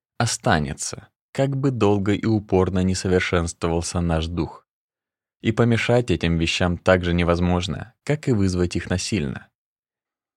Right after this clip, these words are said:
Актеры на подмостках, когда подражают страстям,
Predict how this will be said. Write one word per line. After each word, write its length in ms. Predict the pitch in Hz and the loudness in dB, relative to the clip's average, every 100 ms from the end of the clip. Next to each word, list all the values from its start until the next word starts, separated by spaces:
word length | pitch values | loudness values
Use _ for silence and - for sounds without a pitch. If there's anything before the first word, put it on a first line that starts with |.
| _ _ _ | _ _ _
Актеры 480 | 92 - 110 113 113 | 0 2 4 4 4
на 120 | 104 | 4
подмостках, 720 | 98 87 90 98 - - - | 2 2 2 0 -2 -10 -8
когда 280 | - 123 127 | -6 2 2
подражают 500 | 123 127 120 117 113 | 4 2 4 4 2
страстям, 720 | - 113 110 - 92 92 107 | 0 0 0 0 0 0 -4